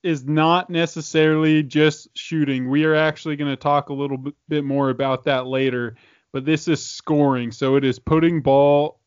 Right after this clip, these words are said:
in the basket in a variety of ways.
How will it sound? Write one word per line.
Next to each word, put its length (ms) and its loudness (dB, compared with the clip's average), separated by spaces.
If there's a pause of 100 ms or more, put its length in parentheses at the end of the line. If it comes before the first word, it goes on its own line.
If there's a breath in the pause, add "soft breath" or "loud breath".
(140)
in 180 0
the 60 0
basket 840 -2 (360)
in 640 -2
a 80 -2
variety 760 2
of 200 -10
ways. 540 -10